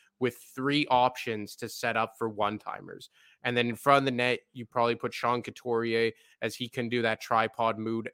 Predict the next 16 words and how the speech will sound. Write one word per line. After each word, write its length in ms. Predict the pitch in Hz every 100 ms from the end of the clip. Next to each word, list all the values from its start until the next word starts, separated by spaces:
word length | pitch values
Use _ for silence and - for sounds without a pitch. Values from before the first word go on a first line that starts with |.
| -
move 400 | 127 131 131 120
as 160 | 117 110
a 60 | 110
left 320 | 104 107 -
shooter. 400 | - 107 98 98
So 260 | - 113 - _ _ _
for 140 | 135
me, 240 | 123 151
that's 460 | 147 117 127 131 -
the 120 | -
way 340 | 113 107 110 107
I 220 | 101 104 135
would 240 | 165 156
look 220 | 165 165
at 120 | 160
it. 200 | 175 208